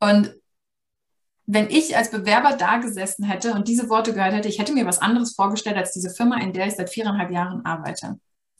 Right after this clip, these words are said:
Und von daher bin ich fest davon überzeugt, dass kein Personaler wirklich hundert Prozent er selbst ist in dem Moment, weil es einfach die Situation gar nicht zulässt. Und dass wir beide mehr davon haben, wenn wir beide hundert Prozent wir selbst sind und lieber ein ordentliches Gespräch führen, als uns über irgendwelche Systeme kennenzulernen.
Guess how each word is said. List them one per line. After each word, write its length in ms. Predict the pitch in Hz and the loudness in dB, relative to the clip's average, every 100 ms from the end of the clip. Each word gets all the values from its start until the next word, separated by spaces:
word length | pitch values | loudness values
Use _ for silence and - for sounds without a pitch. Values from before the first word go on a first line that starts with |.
| - _ _ _ _ _ _ - | -20 _ _ _ _ _ _ -2
Und 180 | 190 190 | -2 0
von 140 | 202 | 4
daher 240 | 190 208 | 6 6
bin 100 | 214 | 4
ich 100 | 202 | 0
fest 200 | - 233 | 0 -2
davon 220 | 240 226 208 | -2 -2 0
überzeugt, 540 | 190 190 175 175 - | 0 2 2 0 -2
dass 140 | 180 | -6
kein 240 | - 220 233 | 2 2 4
Personaler 640 | 208 190 180 170 196 202 | 0 0 2 2 2 0
wirklich 480 | 208 220 233 - - _ _ - | -4 -4 -4 -6 -10 _ _ 0
hundert 300 | 254 262 262 | 4 4 4
Prozent 400 | 240 220 185 180 | 0 -4 -2 -4
er 80 | 175 | -2
selbst 340 | 175 180 - - | -2 -2 -4 -8
ist 340 | 277 - - _ _ _ - | -6 -6 -10 _ _ _ -4
in 160 | 226 | 0
dem 120 | 233 | 2
Moment, 500 | 233 220 220 311 - _ _ - | 2 2 0 -2 -8 _ _ 4
weil 180 | 180 - | 4 4
es 60 | |
einfach 220 | 190 190 | -2 -4
die 100 | 185 | -4
Situation 520 | 190 180 180 175 180 170 | -4 -4 -2 -4 -2 -4
gar 120 | 165 | -4
nicht 240 | 165 - | -8 -10
zulässt. 540 | - 247 277 311 - _ _ _ _ _ _ _ _ _ _ _ | -6 -2 -2 -4 -8 _ _ _ _ _ _ _ _ _ _ _
Und 140 | 208 190 | -2 0
dass 140 | 196 | 0
wir 100 | 180 | -2
beide 260 | 180 190 226 | 2 2 2
mehr 120 | 208 | 2
davon 300 | 202 202 196 | 0 0 0
haben, 160 | 180 170 | 0 0
wenn 120 | 170 | -2
wir 100 | 170 | -2
beide 240 | 160 165 | -2 -2
hundert 300 | 170 165 160 | -2 -4 -6
Prozent 340 | - 170 170 170 | -8 -6 -4 -4
wir 60 | 170 | -2
selbst 260 | 170 - | -2 -2
sind 160 | - 190 | -4 -4
und 140 | 170 | -2
lieber 220 | 196 233 226 | -2 2 2
ein 200 | 208 185 | 2 2
ordentliches 480 | 185 185 180 180 - | 0 0 -4 -6 -6
Gespräch 500 | 175 - 175 190 - | -8 -4 -2 -2 -4
führen, 320 | 175 175 185 | -2 -2 -2
als 320 | - 175 175 | -2 0 0
uns 160 | - 175 | -4 -6
über 180 | - 175 | -4 -4
irgendwelche 440 | 175 180 165 175 | -2 -2 -4 -6
Systeme 520 | 160 165 - 180 170 | -8 -8 -6 -2 -2
kennenzulernen. 840 | 160 160 156 - 165 - - 190 | -4 -6 -6 -4 -6 -4 -4 -6